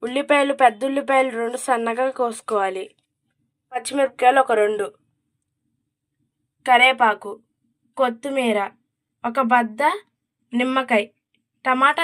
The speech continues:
తీసుకోలేదు కాబట్టి నిమ్మకాయ తీసుకున్నాం పులుపు కోసం, పసుపు, ఉప్పు, ధనియాల పొడి, గరం మసాలా, కారం.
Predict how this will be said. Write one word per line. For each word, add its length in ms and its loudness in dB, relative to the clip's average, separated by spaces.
తీసుకోలేదు 600 -4
కాబట్టి 440 0
నిమ్మకాయ 460 -2
తీసుకున్నాం 460 -2
పులుపు 340 -6
కోసం, 300 -6
పసుపు, 480 -4
ఉప్పు, 360 -8
ధనియాల 560 -2
పొడి, 260 -2
గరం 360 0
మసాలా, 480 -2
కారం. 340 4